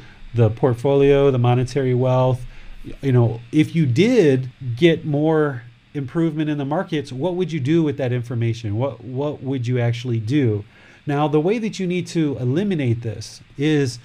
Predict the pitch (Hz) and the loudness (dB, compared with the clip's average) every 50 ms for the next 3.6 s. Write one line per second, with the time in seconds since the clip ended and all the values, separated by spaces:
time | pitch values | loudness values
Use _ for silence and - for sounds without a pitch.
0 | - - 135 131 165 208 202 180 180 180 190 185 165 156 143 123 156 143 123 - | -12 -8 -4 -2 0 0 2 2 4 4 4 4 4 4 2 2 0 -2 -2 0
1 | 143 120 123 123 117 - - 160 160 165 143 123 113 107 101 110 117 120 - - | 0 0 0 0 0 0 2 2 4 4 4 2 2 0 0 -2 -4 -6 -10 -16
2 | - - - - - - - - - 160 147 143 143 139 135 131 123 127 - - | -20 -20 -20 -20 -20 -18 -14 -4 2 2 4 6 6 6 6 4 2 0 -6 -10
3 | - 139 123 139 170 185 208 214 214 202 175 - | -8 -4 0 2 4 4 2 2 0 -2 -4 -6